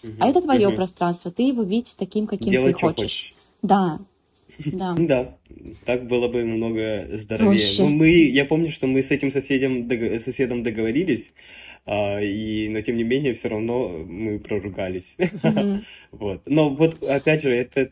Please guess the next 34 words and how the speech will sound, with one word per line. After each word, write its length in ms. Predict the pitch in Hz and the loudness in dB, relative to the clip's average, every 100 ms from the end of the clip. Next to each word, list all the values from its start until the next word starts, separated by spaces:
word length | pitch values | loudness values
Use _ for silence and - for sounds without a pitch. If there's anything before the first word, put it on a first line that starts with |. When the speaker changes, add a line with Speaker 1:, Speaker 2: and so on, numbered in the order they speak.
| - | -2
Speaker 2:
был 260 | 127 131 | 2 2
тот 240 | 131 135 - | 2 -4 -4
человек, 500 | - 120 113 165 - | -6 -4 -2 -2 -2
он, 260 | 123 139 135 | 0 0 2
кстати, 400 | 147 131 123 120 | 0 2 0 0
тоже 360 | - 127 120 | -2 -4 -4
так 240 | 113 113 - | -6 -6 -6
сказал, 360 | - 107 104 | -6 -2 -2
что 240 | 104 120 101 | -4 -2 0
я 300 | 101 101 95 | 2 0 -2
забочусь 540 | 104 98 101 - - | -4 -4 -6 -10 -6
о 140 | 98 | -4
нас, 460 | 98 117 185 220 - | -2 0 0 -2 -8
о 120 | 110 | -4
нашем, 480 | 107 104 - 104 95 | -2 -4 -4 -8 -8
типа, 240 | - - 95 | -8 -6 -6
здоровье, 500 | 107 101 95 104 - | -4 -4 -4 -6 -6
ну, 180 | 156 170 | -6 -6
как 240 | - 98 | -8 -12
сказать, 320 | - 95 87 - _ _ _ _ | -8 -8 -8 -10 _ _ _ _
чистоте, 760 | - - 120 110 143 170 156 | -14 -4 -4 0 2 4 2
о 40 | 123 | 0
нашем 280 | 110 123 | -2 -6
здоровье 540 | 104 113 104 123 139 131 | -6 -4 -2 -2 -2 -4
каком-то, 420 | 120 110 101 - | -4 -6 -6 -6
и 400 | 104 98 98 98 | -6 -6 -6 -8
чтобы 240 | - 104 101 | -8 -8 -4
мы 140 | 107 | -6
жили 200 | 104 101 | -6 -8
в 40 | 101 | -4
порядке 340 | 98 104 - | -4 -4 -4
и 20 | |
так 140 | 101 101 | -6 -4
далее. 360 | 123 175 151 | -2 -2 -4